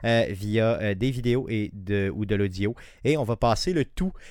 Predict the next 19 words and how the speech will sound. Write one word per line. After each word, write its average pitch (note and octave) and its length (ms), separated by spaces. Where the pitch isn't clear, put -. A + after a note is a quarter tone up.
euh, B2 180
au C#3 140
niveau C3 320
du A#2 240
podcast A#2+ 720
numéro G#2+ 600
deux A2 280
cent G#2+ 300
cinquante. A2+ 800
Euh, A#2+ 360
Gilles D#3 300
Comtois, D3 420
qui - 100
est A#2+ 100
un A2+ 80
auditeur A2 640
de G#2 80
très B2+ 460
longue A2 440